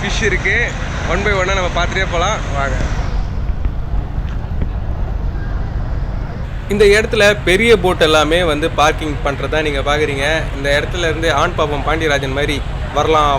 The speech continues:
வரலாம், வரலாம்னு நான் சொல்லிட்டே இருந்தேன். இந்த இடத்துல இந்த போட் எல்லாமே பாத்தீங்கன்னா பிடிச்ச மீனை அன்லோடிங் பண்றதுக்கு தான் வந்துட்டு இருக்கு. இப்போ நீங்க பாக்குறது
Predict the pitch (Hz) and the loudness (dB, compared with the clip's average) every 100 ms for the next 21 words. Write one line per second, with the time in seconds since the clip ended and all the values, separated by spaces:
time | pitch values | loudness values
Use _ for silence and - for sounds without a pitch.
0 | 135 147 151 143 139 143 147 156 143 131 | 0 0 2 2 2 0 0 0 -2 -2
1 | 151 147 156 151 139 151 170 - - - | -4 2 2 2 2 0 0 -4 -4 -6
2 | - - - - - 196 202 202 208 214 | -6 -8 -6 -4 -2 4 6 6 4 4
3 | 208 180 160 180 170 160 175 170 156 156 | 4 4 2 2 4 2 2 2 2 2
4 | 147 160 170 151 143 175 185 180 156 165 | 2 2 2 0 -2 -2 0 0 0 2
5 | 160 151 151 160 160 147 143 139 143 143 | 0 0 0 2 2 0 -4 -4 -2 0
6 | 151 147 147 143 143 - 180 196 - - | 0 0 -2 -2 -4 0 0 0 -4 -8
7 | - - - - - - 262 269 226 190 | -10 -12 -14 -14 -8 -4 0 4 4 4
8 | 175 175 175 156 | 4 4 2 0